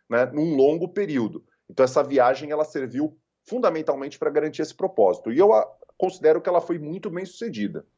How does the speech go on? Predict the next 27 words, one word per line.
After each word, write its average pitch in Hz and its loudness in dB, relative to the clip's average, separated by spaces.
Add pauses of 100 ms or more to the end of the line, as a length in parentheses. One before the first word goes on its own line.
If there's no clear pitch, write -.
né? 104 0 (180)
Ou 101 -16
seja, 104 0 (160)
é, 107 6
o 113 0
Biden 117 2
ontem 127 0
anunciou 113 -4
um 113 -6
novo 123 -2
pacote 117 0 (240)
de 117 0
ajuda 110 0
militar 110 -2
à - 4
Ucrânia, 147 -2 (180)
anunciou 127 -2
uma 135 2
ajuda 135 0
militar, 113 0
né, 107 -4
que 104 -10
é 107 -2
um 104 -6
sistema 107 -6
de 110 -10
defesa 101 2